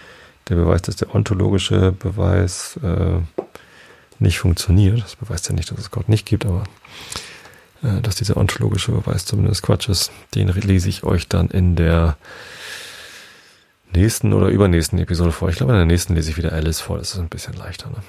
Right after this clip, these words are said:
Alice im Wunderland. Also,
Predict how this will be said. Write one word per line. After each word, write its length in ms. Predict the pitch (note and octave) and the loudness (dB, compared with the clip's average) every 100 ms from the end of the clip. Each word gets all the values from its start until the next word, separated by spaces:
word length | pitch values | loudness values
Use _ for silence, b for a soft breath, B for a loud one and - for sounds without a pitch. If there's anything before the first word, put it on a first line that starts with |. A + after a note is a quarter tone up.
| - | -14
Alice 240 | - - | -12 -10
im 100 | - | -10
Wunderland. 460 | - - - - F2+ - B B B _ _ _ _ _ _ - | -10 -10 -12 -12 -14 -16 B B B _ _ _ _ _ _ -12
Also, 380 | - E2 - | -8 -6 -6